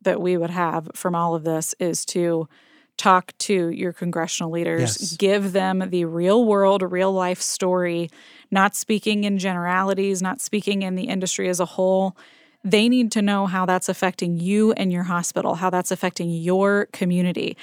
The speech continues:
Speaker 1: how not having a fully staffed unit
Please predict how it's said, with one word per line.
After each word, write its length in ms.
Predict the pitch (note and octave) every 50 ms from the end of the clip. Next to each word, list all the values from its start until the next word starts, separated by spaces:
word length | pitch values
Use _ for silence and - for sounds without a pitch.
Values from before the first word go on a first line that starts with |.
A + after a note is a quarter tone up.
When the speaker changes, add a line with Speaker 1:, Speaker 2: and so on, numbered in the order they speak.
| - - - - -
Speaker 1:
how 440 | - G#3 G3 F#3 F3+ F3+ F3+ F#3 -
not 440 | - G3+ F#3+ F#3+ F#3+ G3+ - - -
having 680 | - - G#3 G3+ G3+ G3 F3+ G3 F#3+ F#3+ F#3 F#3 - - -
a 80 | E3
fully 400 | E3+ - - - G#3 G3+ G3+ G3
staffed 640 | F3+ - - - F#3 F3 F3 F3 F3 - - - - _ - - _ _ _
unit 560 | - F#3 G3 G#3+ A3 G#3+ G3 F3+ F3 F3 F3+